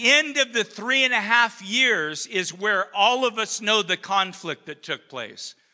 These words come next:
There was a conflict. There was a, so I grew up in the, I, I, I, I'm fifty years old. I grew up in, I grew up in, in, in the, the birth of, of the rap music era.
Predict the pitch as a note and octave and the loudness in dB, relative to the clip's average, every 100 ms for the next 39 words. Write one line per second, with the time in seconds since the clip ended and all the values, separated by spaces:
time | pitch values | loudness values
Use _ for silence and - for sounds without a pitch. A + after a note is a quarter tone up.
0 | _ _ E3 G3+ E3+ G#3 - A#3 B3+ F#3 | _ _ -4 -4 -2 -4 2 4 4 0
1 | F3 B2+ G3+ G#3 G3 F#3 D#3+ - - - | -8 -6 -2 -2 0 -2 -4 -8 -16 0
2 | A3 A#3+ G3+ A#3+ A3+ A3 A#3+ A#3 G3 F#3 | 4 4 2 0 2 2 0 -2 -2 2
3 | E3 D3+ E3+ G3 F#3 G3+ E3+ G3 G3+ G3 | 0 0 2 2 4 2 4 0 2 0
4 | E3 - B3+ - A3 G#3 G3+ F3 G#3 F#3 | 0 -2 -2 0 0 2 0 0 -2 2
5 | F3 D#3 G#3 A3+ G#3+ A#3 A#3+ B3 G#3 G3 | 0 0 -6 -2 2 0 0 -2 0 0
6 | E3+ - - - - E3+ D3+ A#3 A#3+ G#3 | -4 -16 -20 -10 0 0 0 -8 -4 2
7 | A3+ A#3 - G#3+ G3+ F#3 E3 - - G3 | 2 0 -4 2 2 0 -8 -14 -2 0
8 | F#3+ G3 G#3 G3 F3 E3+ E3+ E3 E3+ C3 | 0 -6 -4 -4 -2 -4 -4 -6 -8 -2
9 | G#3 B3 A#3+ - G#3 F3+ C3+ - G3+ F3 | 2 2 -2 -6 -2 -2 -6 -10 -4 -4
10 | C#3 D#3+ C#3+ F#3+ A#3 - D3+ F#3 F3+ G#3 | -2 -6 4 6 6 0 -18 -10 -4 -4
11 | E3+ F#3 F3+ - F#3 E3+ C#3+ G#2+ | -2 -6 -6 -6 -2 -2 -4 -10